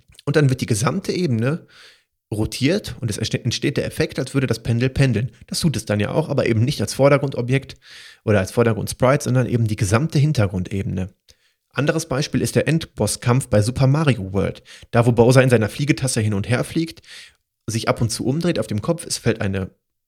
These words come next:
ich sag mal, Metallkugel oder was auch immer raus, der wir dann ausweichen müssen. Diese gesamte Rotation von Bowser ist nicht ohne weiteres möglich. Und das wird mit Hilfe des Mode seven möglich. Ich glaube, der fliegt ja auch sogar mal in den Hintergrund, wird dann größer, kleiner.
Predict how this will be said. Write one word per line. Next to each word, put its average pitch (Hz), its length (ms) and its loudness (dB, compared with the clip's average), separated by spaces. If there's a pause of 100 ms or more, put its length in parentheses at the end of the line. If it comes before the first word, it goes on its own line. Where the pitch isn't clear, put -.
(280)
ich 117 100 -6
sag 104 120 -2
mal, 107 100 0
Metallkugel 131 500 0
oder 107 140 4
was 113 160 0
auch 101 80 -8
immer 123 160 2
raus, 131 320 -4 (580)
der 113 180 6
wir 123 60 4
dann 127 120 6
ausweichen 101 480 -2
müssen. 98 280 -10 (440)
Diese 107 160 -4
gesamte 147 380 0
Rotation 170 520 -4
von 120 240 0
Bowser 127 360 2
ist - 180 -8
nicht 143 160 -6
ohne 135 180 -2
weiteres 131 440 -6
möglich. 135 500 -6 (520)
Und 101 360 -2
das 156 160 -6
wird 165 120 -6
mit 135 140 -6
Hilfe 139 200 -4
des 117 180 -6
Mode 110 220 -2
seven 107 420 -4 (540)
möglich. - 380 -4
Ich - 80 -16
glaube, 123 220 4
der 113 80 2
fliegt 123 200 -4
ja 139 100 0
auch 113 60 -6
sogar 113 200 -2
mal 104 100 -2
in 107 60 -4
den 107 120 -2
Hintergrund, 131 500 -2
wird - 100 -8
dann 113 100 -4
größer, 120 300 -2
kleiner. 139 440 -2